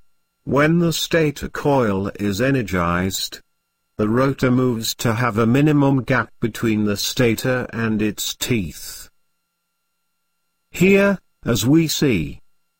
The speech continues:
the teeth of the rotor are designed so that when they are aligned with one stator,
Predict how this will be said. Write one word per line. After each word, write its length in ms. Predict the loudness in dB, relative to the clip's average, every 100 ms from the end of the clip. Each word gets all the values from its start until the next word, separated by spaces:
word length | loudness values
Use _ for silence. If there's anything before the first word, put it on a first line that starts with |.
| _ _
the 140 | -4
teeth 640 | -2 -2 -2 -2 -8 -8 -4
of 180 | -4 -4
the 160 | -2
rotor 500 | 0 0 -2 -2 0
are 320 | 2 2 0
designed 880 | 0 0 2 2 2 2 2 0 -2 -10 _ -10
so 360 | 0 2 4 4
that 260 | 2 0 -4
when 240 | -4 -2 2
they 200 | 2 4
are 280 | 2 2
aligned 560 | 2 2 0 0 0 0
with 240 | -2 -2
one 340 | -2 -2 0 -2
stator, 920 | -4 0 0 0 -6 -8 -6 -4 -8